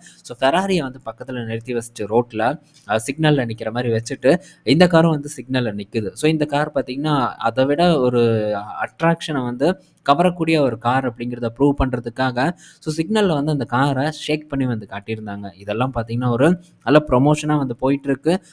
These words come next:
வரவேற்பு நல்லா இருக்கும் அப்படின்னு நான் நினைக்கிறேன். Already சைனீஸ் கம்பெனிஸோட ஆதிக்கம் யூரோப்ல வந்து போயிட்டு இருக்கு. Maybe இந்த யாங்வாங் யூ எயிட் வந்து ஹிட் ஆச்சுன்னா, அது maybe ஜே எல் ஆருக்கு ஒரு பேக்ஃபயரா அமையறதுக்கான வாய்ப்பு இருக்கு. But பிரைஸ் அப்படின்னு பார்க்கும்போது,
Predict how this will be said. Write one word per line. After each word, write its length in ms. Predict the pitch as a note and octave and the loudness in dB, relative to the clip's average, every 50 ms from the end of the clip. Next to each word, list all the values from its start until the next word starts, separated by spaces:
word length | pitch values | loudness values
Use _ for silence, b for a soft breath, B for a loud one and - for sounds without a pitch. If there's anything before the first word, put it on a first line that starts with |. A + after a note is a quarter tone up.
| b b _ | b b _
வரவேற்பு 560 | G2 A2+ E3+ E3+ F#3 F#3+ F#3+ F#3 F#3+ - D#3 | 2 4 4 6 6 4 2 2 0 -4 -4
நல்லா 300 | A#2+ A2 A#2+ C3+ D3 D3 | -2 0 0 2 2 2
இருக்கும் 300 | C3+ B2 - - C3 B2+ | 2 0 -2 -2 -2 -2
அப்படின்னு 220 | A2+ - A#2+ B2 | -2 -2 -2 0
நான் 140 | B2 A#2 A2 | 0 0 -2
நினைக்கிறேன். 400 | G#2+ G2+ G#2 A2+ A2+ A#2 A2+ G#2+ | -2 -4 -6 -8 -6 -6 -6 -6
Already 220 | A2 A2 A#2 C3+ C3+ - | -6 -6 -6 -6 -4 -4
சைனீஸ் 340 | A#2+ A2+ A#2+ B2+ B2 - - | -4 -4 -4 -4 -6 -6 -8
கம்பெனிஸோட 800 | A#2 A2+ A2+ A#2 B2 B2+ C3 B2+ A#2+ A#2 A#2+ A#2 A#2 B2+ E3 F3+ F3 B B B B _ | -10 -12 -8 -8 -4 -4 -4 -2 -2 0 0 2 2 2 2 0 -2 B B B B _
ஆதிக்கம் 580 | G#2 B2 D3+ D#3+ E3 D#3 - C#3+ C#3+ D3 B2+ | -2 -2 0 0 -2 -4 -4 -4 -4 -4 -4
யூரோப்ல 440 | G2 G2+ A#2 C3 C#3+ C#3+ C#3+ - A2 | -4 0 4 4 4 4 2 0 -2
வந்து 500 | G2+ G2+ G#2+ B2 C3+ C#3 B2+ A2+ G#2 G2 - | -2 -2 0 2 4 4 4 2 0 -2 0
போயிட்டு 320 | A2+ A#2 B2+ A#2+ - - | 0 0 0 0 -4 -8
இருக்கு. 260 | G#2 G2 - - F2+ F2+ | -12 -10 -10 -12 -12 -12
Maybe 160 | F#2+ G2 G#2+ | -14 -10 -6
இந்த 400 | C3 C3+ B2+ B2 B2+ B2+ B2+ A#2+ G#2+ | -6 -4 -2 -2 -2 -2 -2 -4 -4
யாங்வாங் 440 | G#2+ A2 A#2 B2 B2+ B2+ B2 B2 A#2 | -4 -4 -4 -4 -2 -2 -2 -2 -2
யூ 240 | G#2+ A2 A#2+ B2 A#2+ | -2 -2 0 0 0
எயிட் 200 | A#2 A#2 A2+ A2+ | 0 -2 -4 -10
வந்து 200 | A2 A2 A2+ A#2 | -12 -10 -8 -6
ஹிட் 260 | A#2 A#2 A#2 - - | -6 -6 -6 -4 -4
ஆச்சுன்னா, 440 | B2+ B2 B2 - C3+ C3 C3 C#3 E3+ F3 b b b b _ | -4 -4 -4 -6 -6 -4 -2 -2 -2 -2 b b b b _
அது 200 | - D3 F3 G3 | -8 -2 -2 0
maybe 320 | F#3+ F3 D#3 D#3 D#3 E3 D#3+ | 0 2 0 0 0 -2 -2
ஜே 280 | - C#3 C3+ C3+ C3+ | 0 0 0 2 2
எல் 40 | C3+ | 0
ஆருக்கு 300 | C3 B2+ B2 B2 - B2+ | 0 -2 -2 -2 -2 -2
ஒரு 280 | B2 B2 C#3 F3 F3 B B B B B - | 0 2 2 0 0 B B B B B -8
பேக்ஃபயரா 640 | F#2+ G2+ A2+ B2+ C#3 - - - D3 C#3+ C#3+ C#3+ | -2 0 2 2 0 0 -2 0 0 2 2 0
அமையறதுக்கான 540 | C3+ A#2+ A2+ A2+ A2+ - A2 - A2 G#2 F#2+ | 0 0 -2 -4 -4 -6 -10 -14 -14 -12 -10
வாய்ப்பு 320 | F2+ G2 A2+ A#2+ A#2 - A2+ | -6 -4 -4 -4 -4 -6 -8
இருக்கு. 220 | G#2+ - - - - | -8 -8 -10 -6 -4
But 120 | B2 A#2 A#2 - _ | -4 -4 -4 -8 _
பிரைஸ் 340 | - C3 C#3+ E3+ F#3 D#3+ D3+ | -2 0 2 2 2 0 0
அப்படின்னு 280 | C#3 - C3 C3 C3 B2 | -2 -2 -4 -4 -4 -4
பார்க்கும்போது, 720 | B2 A#2+ A2+ A#2 A#2+ A#2 C3+ B2 A2+ A2+ B2+ D#3+ D#3+ | -4 -4 -4 -4 -2 -2 -2 0 2 2 2 2 2